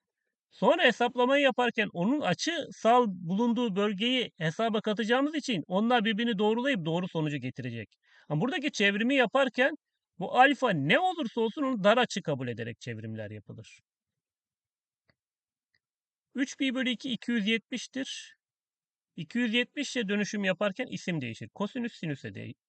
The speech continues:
dönüşür. Sinüs alfa olur. Bu çevrim yaptığımızın işareti bunun önüne gelmesi gerekir. İki yüz yetmişten bir dar açıyı çıkartırsak üçüncü bölgede bir açı değeri kalır.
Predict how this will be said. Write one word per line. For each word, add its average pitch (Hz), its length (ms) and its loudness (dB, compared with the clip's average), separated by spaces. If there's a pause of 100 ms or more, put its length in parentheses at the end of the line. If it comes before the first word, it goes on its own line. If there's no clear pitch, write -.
(180)
dönüşür. 135 560 -8 (320)
Sinüs 226 540 -4 (480)
alfa 156 340 2
olur. 120 340 -12 (600)
Bu 208 100 -4
çevrim 247 440 0
yaptığımızın 185 840 -2
işareti 156 800 0 (420)
bunun 185 260 0
önüne 156 360 0
gelmesi 117 440 -6
gerekir. 113 520 -14 (520)
İki 190 200 -8
yüz 254 160 0
yetmişten 240 720 -2 (760)
bir 196 140 -4
dar 247 140 6
açıyı 180 300 0
çıkartırsak - 800 -4 (720)
üçüncü 226 420 0
bölgede 196 540 0 (920)
bir 208 120 0
açı 170 340 -2
değeri 120 280 -4
kalır. 131 280 -8